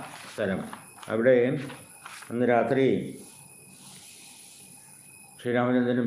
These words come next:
സീതാദേവിയും ലക്ഷ്മണൻ്റെ, ആ, കുമാരനൊക്കെ അവിടെ ക്യാമ്പ് ചെയ്തു. രാത്രി രാമ സീതാദേവിമാർ ഒരു മരത്തിൻ്റെ ചുവട്ടിൽ തണ-, തണലത്ത്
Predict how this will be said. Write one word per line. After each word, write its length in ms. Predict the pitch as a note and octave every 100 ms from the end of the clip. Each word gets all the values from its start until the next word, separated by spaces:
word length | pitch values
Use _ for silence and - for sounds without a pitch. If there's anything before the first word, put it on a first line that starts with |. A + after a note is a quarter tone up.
| A#2
സീതാദേവിയും 640 | A#2 A#2+ A#2+ A#2 A#2+ A2+ G2 - - - A2
ലക്ഷ്മണൻ്റെ, 480 | G#2+ - A#2 A2+ A2+ G#2+ F#2
ആ, 40 | G2+ G2
കുമാരനൊക്കെ 480 | A2 G#2+ G#2+ G#2 G#2
അവിടെ 140 | G2+ G2+
ക്യാമ്പ് 260 | G2 G2 A2
ചെയ്തു. 220 | G#2 A2 A2 - - - - - - - - - - A2
രാത്രി 320 | A#2 B2+ C3+ C3 - - - - A2
രാമ 240 | A#2 A#2 B2 B2 - - -
സീതാദേവിമാർ 840 | - A2 A#2 A2+ A2+ A2 A2 A2 G#2 G#2+ - - - - - - - - - - - - - - - - - - - - -
ഒരു 140 | A2+ A#2+ A2+ - - -
മരത്തിൻ്റെ 420 | A2+ A2 A#2 A#2+ A#2
ചുവട്ടിൽ 340 | A#2+ A2 A2 A#2 G2+ A2
തണ-, 300 | G#2 G2 F#2+
തണലത്ത് 360 | G#2 A2+ A2